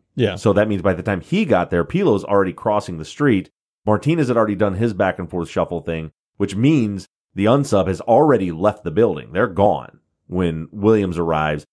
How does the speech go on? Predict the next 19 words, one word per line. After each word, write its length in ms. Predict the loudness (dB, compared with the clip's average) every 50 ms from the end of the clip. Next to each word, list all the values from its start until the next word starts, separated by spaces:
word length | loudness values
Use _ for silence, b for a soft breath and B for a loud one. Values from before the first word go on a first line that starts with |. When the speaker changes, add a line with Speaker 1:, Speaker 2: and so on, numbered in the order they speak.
| _ -14
Speaker 2:
and 140 | -10 -6 -4
sees 160 | -4 -4 -4
people 300 | -4 -4 -4 -4 -4 -6
doing 480 | 0 2 4 4 6 4 4 2 0
what 260 | 0 0 0 0 0 -4
people 280 | -6 -6 -4 -6 -8
do 380 | -6 -2 2 4 4 4 4 2
at 40 | 2
a 60 | 0
gas 320 | 0 2 2 2 2 2 0
station, 400 | -4 -6 -6 -6 -6 -8 -8 -8
which 200 | -8 -8 -6 -4
is 300 | -4 -4 -4 -6 -10 -14 _ _ _ _ _ _
somebody 300 | -2 0 2 2 2 2
pulling 340 | 0 0 0 0 0 0 -2
up 120 | -4 -6 -6
to 60 | -8
the 80 | -8
pump 340 | -4 0 2 2 2 0 -4